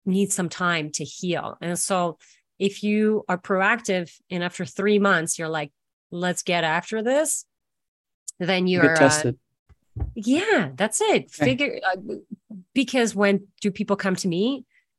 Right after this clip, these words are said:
Speaker 1: A year, two years, three years, five miscarriages, three miscarriages, right? Like, they've been through so much pain. They've been through
Speaker 2: Mm.
Speaker 1: so much pain.
Speaker 2: Right.
Speaker 1: And that's really hard on the body.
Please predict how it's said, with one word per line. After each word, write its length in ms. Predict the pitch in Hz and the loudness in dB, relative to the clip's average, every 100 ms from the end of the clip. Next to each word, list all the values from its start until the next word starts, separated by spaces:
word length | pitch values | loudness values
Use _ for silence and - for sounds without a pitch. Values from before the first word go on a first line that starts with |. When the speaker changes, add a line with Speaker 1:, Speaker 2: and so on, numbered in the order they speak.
| - | 0
Speaker 1:
A 60 | |
year, 680 | 196 185 190 185 175 170 180 - - | 2 4 4 4 2 0 -4 -14 -6
two 160 | - 202 | 2 2
years, 720 | 190 180 170 165 156 - - - | 4 2 2 -2 -4 -6 -8 -6
three 180 | 190 | 0
years, 680 | 190 180 170 165 156 - - _ _ _ _ | 2 4 4 2 0 -4 -10 _ _ _ _
five 200 | 196 185 | 0 2
miscarriages, 1040 | 180 - 185 170 160 151 170 160 156 - - _ - | 0 0 0 0 0 -4 -6 -6 -8 -12 -16 _ -2
three 180 | 220 208 | 0 2
miscarriages, 840 | 185 - 185 170 156 165 156 - - _ _ _ | 0 -2 -2 -2 -4 -8 -8 -12 -20 _ _ _
right? 200 | 220 240 | 0 0
Like, 200 | 208 160 | 0 -2
they've 200 | 226 240 | 0 2
been 180 | 233 269 | 2 -2
through 160 | 240 285 | -2 -2
so 540 | - - 202 190 196 | -2 2 4 4 2
much 320 | 185 175 - | 0 -4 -4
pain. 400 | - 165 135 - - _ _ - | -2 -2 -2 -8 -18 _ _ -4
They've 160 | 170 | -2
been 180 | 180 208 | 0 0
through 140 | 208 | -2
Speaker 2:
Mm. 140 | 143 131 | -2 0
Speaker 1:
so 320 | 190 185 190 175 | 2 4 2 0
much 260 | 180 - | -6 -6
pain. 400 | - 175 151 131 - - - | -4 -4 -2 -6 -12 -20 -4
Speaker 2:
Right. 240 | 143 131 190 | -2 0 2
Speaker 1:
And 380 | 180 175 175 - - _ _ _ _ | 2 0 -4 -12 -16 _ _ _ _
that's 540 | 170 156 214 233 233 202 | -8 0 4 4 2 0
really 220 | 214 208 | 2 0
hard 340 | - 180 175 - | 0 0 0 -2
on 120 | 170 | -6
the 80 | 156 | -2
body. 460 | 160 151 135 - | 0 0 -2 -10